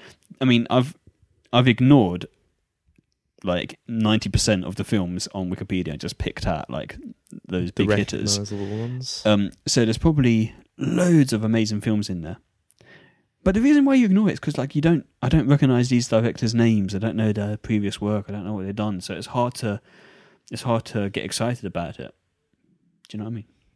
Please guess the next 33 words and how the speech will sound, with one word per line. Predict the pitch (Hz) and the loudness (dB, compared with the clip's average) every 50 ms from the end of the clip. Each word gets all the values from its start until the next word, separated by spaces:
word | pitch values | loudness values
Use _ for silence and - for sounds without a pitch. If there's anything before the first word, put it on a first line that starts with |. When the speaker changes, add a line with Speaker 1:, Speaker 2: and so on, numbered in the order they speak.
| _ - | _ -8
Speaker 2:
Hmm. | 170 156 143 131 110 - _ _ _ _ _ _ _ _ _ _ _ _ _ _ _ _ _ _ | -6 -4 -4 -6 -8 -10 _ _ _ _ _ _ _ _ _ _ _ _ _ _ _ _ _ _
Speaker 1:
But | - - | -2 0
I'm | 139 | 2
sure | 127 - 160 147 | 4 6 8 8
there's | 127 117 107 - | 8 6 4 2
lots | - 110 - | -2 -2 -2
of | 113 104 | -4 -2
jewels | 110 117 104 101 98 98 | 0 2 2 2 2 0
in | 104 104 | -2 -4
two | - 113 | -4 -4
thousand | 107 95 101 104 | -2 -2 -2 -4
sixteen. | 98 110 101 - - 113 120 - - - - - | -6 -6 -6 -4 -2 -2 -2 -4 -8 -12 -6 -4
I'm | 170 | -2
sure | - - 226 208 175 | 2 4 4 4 4
some | - - 143 131 | 4 4 2 2
of | 120 - | 2 0
the, | 127 120 - - | -2 -2 0 0
um, | 156 185 - - | 0 -2 -2 -4
uh, | 180 - | -8 -10
there's | - 170 175 175 160 | 0 4 4 4 6
lots | 226 196 - | 4 2 0
of | - 123 | 0 -2
fun, | - - 117 95 85 - - _ _ - | 0 0 0 0 -2 -6 -14 _ _ -8
I'm | 98 101 | -8 -6
sure, | - - 104 90 90 | -6 -4 -4 -6 -6
to | - | -6
be | 90 92 | -8 -10
had. | 90 90 73 - - _ _ _ _ - - - _ _ _ _ _ _ _ _ _ _ _ _ _ _ _ _ _ _ _ _ _ _ _ _ _ _ _ _ _ _ _ _ _ _ _ _ _ _ _ - | -8 -10 -12 -14 -18 _ _ _ _ -20 -20 -20 _ _ _ _ _ _ _ _ _ _ _ _ _ _ _ _ _ _ _ _ _ _ _ _ _ _ _ _ _ _ _ _ _ _ _ _ _ _ _ -6
I'm | 151 | -4
just | 180 180 - | -2 0 0
wondering, | 196 170 147 139 139 135 | 0 0 2 0 0 0
like, | 131 123 95 - - 127 | -2 -2 -4 -4 -2 -2
um, | 113 110 107 107 | 0 0 -2 -2